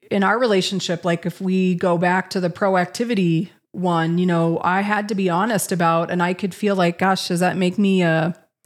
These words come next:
a weak person? Am I not as, um,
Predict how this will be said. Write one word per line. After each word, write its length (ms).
a 80
weak 340
person? 640
Am 100
I 100
not 280
as, 420
um, 480